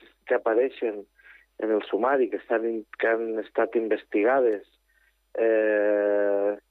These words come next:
doncs, eh, est-, ho són en un cas que encara no té cap mena de,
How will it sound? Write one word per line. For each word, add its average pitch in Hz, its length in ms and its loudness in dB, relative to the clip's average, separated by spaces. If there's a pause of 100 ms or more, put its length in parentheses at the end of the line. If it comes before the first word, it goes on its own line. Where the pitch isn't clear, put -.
(400)
doncs, 107 160 0
eh, 113 480 2
est-, - 160 -12
ho 117 240 2
són 135 240 2
en 120 80 0
un 127 160 -2
cas 135 240 0 (640)
que 131 80 2
encara 117 640 -2
no 113 220 0 (100)
té 123 160 2
cap 110 240 -4
mena 113 320 2
de, 107 400 2